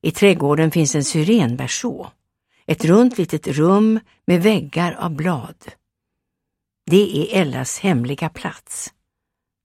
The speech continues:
På gräsmattan utanför bersån står ett gammalt äppelträd med knotig stam.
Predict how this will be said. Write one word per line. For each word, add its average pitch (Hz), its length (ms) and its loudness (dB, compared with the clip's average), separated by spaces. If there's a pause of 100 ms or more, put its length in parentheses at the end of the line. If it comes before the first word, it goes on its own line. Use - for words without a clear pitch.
(440)
På 196 100 4
gräsmattan 202 760 2
utanför 262 440 0
bersån 190 560 -2 (280)
står 156 220 0
ett 139 100 -2
gammalt 143 320 0
äppelträd - 880 -6 (260)
med 156 140 -4
knotig 180 480 0
stam. - 500 -8